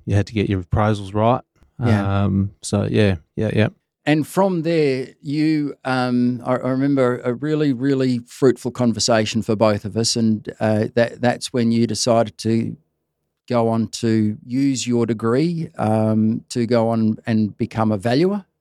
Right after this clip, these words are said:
Speaker 2: Uh, I think you went to Glendinning's, is that right?
Speaker 1: That's right. I got a call up from, uh, a friend I'd studied with and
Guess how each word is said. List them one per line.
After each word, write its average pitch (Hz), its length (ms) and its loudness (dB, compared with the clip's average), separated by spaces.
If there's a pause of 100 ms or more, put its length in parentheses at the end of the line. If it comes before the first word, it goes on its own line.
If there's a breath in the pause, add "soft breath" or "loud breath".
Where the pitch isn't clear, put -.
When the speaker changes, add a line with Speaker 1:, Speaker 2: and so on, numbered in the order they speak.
Speaker 2:
Uh, 110 260 2
I 107 40 -2
think - 240 -2
you 127 40 0
went 127 200 2
to 120 80 -8
Glendinning's, 131 800 0
is 165 160 -2
that - 120 -2
right? 98 180 0
Speaker 1:
That's 143 200 -2
right. 147 240 2
I 143 140 2
got 131 140 0
a 120 40 0
call 120 320 0
up 113 140 0
from, 110 440 0
uh, 107 460 0
a 98 60 -4
friend 104 280 0
I'd 101 140 2
studied 101 400 -2
with 104 340 -2
and 95 340 2